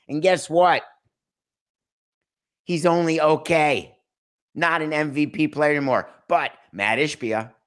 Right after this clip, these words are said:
made the biggest trade in his mind, guaranteed championship.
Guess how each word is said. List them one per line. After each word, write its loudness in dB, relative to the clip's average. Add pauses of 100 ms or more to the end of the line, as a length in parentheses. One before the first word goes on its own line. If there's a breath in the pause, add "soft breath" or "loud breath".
(180)
made -2
the -14
biggest -4
trade 0
in -6
his -2
mind, -2 (340)
guaranteed -2
championship. -4